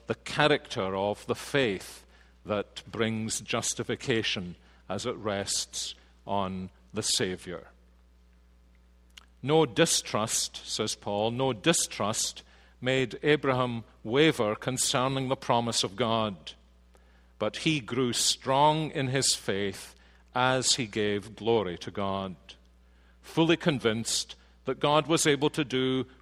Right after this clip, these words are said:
what he had promised. That is why his faith was counted to him as righteousness. But the words,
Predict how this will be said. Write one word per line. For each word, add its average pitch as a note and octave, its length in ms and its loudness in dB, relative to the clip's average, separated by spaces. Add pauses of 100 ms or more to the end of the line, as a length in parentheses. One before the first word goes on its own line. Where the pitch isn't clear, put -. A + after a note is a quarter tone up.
what D3+ 200 2
he D3 100 2
had C#3+ 180 2
promised. - 800 0 (640)
That F3+ 180 4
is - 320 4 (180)
why B2+ 360 4 (200)
his F3 280 4
faith G#2+ 460 -2
was B2 180 -2
counted D3 600 -2
to D#3 200 0
him G2+ 360 -4 (220)
as B2 200 -2
righteousness. - 1040 -2 (960)
But C3+ 180 0
the C3+ 80 0
words, C#3+ 720 4